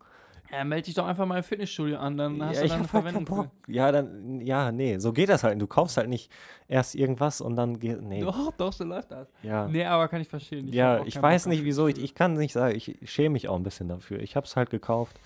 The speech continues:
Speaker 1: Kannst du verschenken an irgendwen, den du kennst.
Speaker 2: Ja, aber vielleicht brauch ich das ja doch noch.
Speaker 1: <laughs> Ja, okay. Dann, äh,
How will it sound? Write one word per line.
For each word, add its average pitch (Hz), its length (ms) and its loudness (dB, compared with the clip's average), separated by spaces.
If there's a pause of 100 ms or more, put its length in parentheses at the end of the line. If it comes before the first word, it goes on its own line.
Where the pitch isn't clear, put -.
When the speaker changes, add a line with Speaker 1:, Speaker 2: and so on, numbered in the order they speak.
(340)
Speaker 1:
Kannst - 160 -14
du - 60 -18
verschenken 165 420 -8
an 143 120 -4
irgendwen, 139 360 -8
den 127 120 -10
du 127 40 -12
kennst. - 400 -14 (1300)
Speaker 2:
Ja, 123 140 4
aber 131 100 6
vielleicht 151 240 4
brauch 160 160 6
ich 147 60 4
das 135 100 0
ja 139 60 4
doch 120 220 2
noch. - 160 -12 (100)
Speaker 1:
<laughs> - 80 -4
Ja, 170 360 2
okay. 151 340 -6 (1000)
Dann, 147 260 -4
äh, 147 280 0